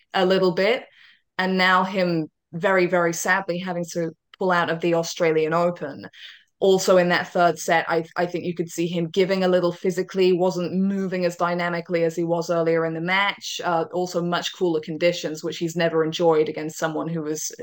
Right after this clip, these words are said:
hitting as big as Thompson was at that point and getting that amount of balls back. For me,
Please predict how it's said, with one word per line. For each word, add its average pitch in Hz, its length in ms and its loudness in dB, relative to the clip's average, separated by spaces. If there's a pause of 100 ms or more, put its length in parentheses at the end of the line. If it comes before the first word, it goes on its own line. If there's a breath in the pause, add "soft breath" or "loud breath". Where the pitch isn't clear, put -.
(120)
hitting 170 380 2
as 160 100 0
big 165 180 2
as 165 100 0
Thompson 170 380 -2
was 156 180 0
at - 60 -2
that 147 220 -8
point 160 280 2
and 160 120 -4
getting 160 320 -2 (500 loud breath)
that 180 180 0
amount 165 260 -2
of 165 120 -8
balls 180 300 2
back. 165 340 -2 (960 loud breath)
For 220 60 4
me, 226 640 4